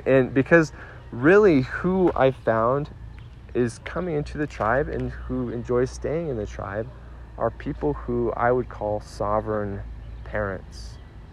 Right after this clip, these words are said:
sovereign moms and sovereign dads, sovereign people. And, uh, they, it's okay to be, like, we, you know, believe it's okay to be subject to a community, a, a government, right?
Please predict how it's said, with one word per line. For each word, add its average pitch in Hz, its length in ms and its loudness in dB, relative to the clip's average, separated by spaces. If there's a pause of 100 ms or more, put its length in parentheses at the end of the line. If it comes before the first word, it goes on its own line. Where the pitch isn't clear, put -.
(540)
sovereign 117 680 0
moms 107 640 -2
and 92 140 -8
sovereign 95 320 -2
dads, - 640 -6 (880)
sovereign 113 400 2
people. - 480 -6 (1300)
And, 104 580 0
uh, 98 380 2 (440)
they, 107 420 2 (680)
it's 107 180 2
okay 151 440 8
to 131 160 -6
be, 120 360 0
like, 117 200 -4
we, 120 240 0
you 110 80 -8
know, 107 140 -4 (120)
believe 117 420 2 (480)
it's - 120 -8
okay 110 320 0
to 113 80 0
be 110 120 0
subject 113 500 -2
to 113 220 -2
a 104 40 0
community, 113 680 0
a, - 60 -6
a 104 40 -6
government, 127 560 2
right? 120 260 4